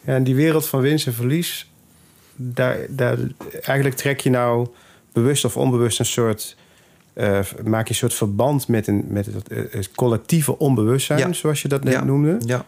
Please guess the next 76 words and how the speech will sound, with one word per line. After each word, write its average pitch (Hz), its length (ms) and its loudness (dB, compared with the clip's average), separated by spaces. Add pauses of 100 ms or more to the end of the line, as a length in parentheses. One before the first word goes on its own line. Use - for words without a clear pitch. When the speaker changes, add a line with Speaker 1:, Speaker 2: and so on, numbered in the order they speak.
Speaker 1:
Ik 120 160 -2
denk 139 180 2
dat 117 140 0
het, - 140 -4
dat 110 120 -2
je 107 60 -2
dat 104 140 0
bewust 113 300 2
doet. 170 80 2
Speaker 2:
Dat 120 100 -2
Speaker 1:
Want 123 120 2
Speaker 2:
doe 123 100 4
ik - 60 -8
Speaker 1:
het, 117 100 4
Speaker 2:
bewust, 113 200 2
Speaker 1:
ja, 156 100 4
Speaker 2:
ja. 110 80 2
Speaker 1:
dat 120 200 -2
is 160 200 0
denk 113 200 2
ik 98 140 0
de 110 80 -2
wereld 104 300 2
van 107 120 -2
winst 101 160 2
en 98 60 -6
Speaker 2:
Dat 156 80 4
Speaker 1:
verlies. 139 200 0
Speaker 2:
is - 60 -2
de 135 80 -2
wereld 113 200 2
Speaker 1:
Dat - 80 -2
Speaker 2:
van 117 100 -2
winst. 110 140 2
Speaker 1:
verklaart 156 340 0
ook 104 80 -6
waarom 113 220 0
Speaker 2:
Exact. 131 180 2
Speaker 1:
iemand 131 340 0
die 117 100 -2
dat 107 200 -2
niet 107 400 -2
meer 107 340 0
trekt 139 300 -2
in 113 100 0
zijn - 160 -6
leven 98 240 0
dat 107 160 -2
ook 101 140 0
niet 107 120 2
omver 98 380 -2
kan 131 220 0
Speaker 2:
Precies, 143 180 2
Speaker 1:
gooien. 143 300 2
Want 135 140 0
je, 170 60 2 (100)
Speaker 2:
precies. 160 260 2
Speaker 1:
je 110 140 2
bent 131 240 2
dus 113 140 2
een 101 160 -2
onderdeel 123 520 2
van 101 160 -2
iets 143 100 2
Speaker 2:
Exact. 139 440 -2
Speaker 1:
collectiefs. 180 320 -2
Speaker 2:
Ja, 135 320 0 (240)
precies. - 460 -6 (100)
Speaker 1:
En 127 100 -2
die 151 100 0
mensen 180 280 0
die 160 100 -8
komen 165 280 0
dan 123 200 2
bij 95 120 0
jou. 110 340 0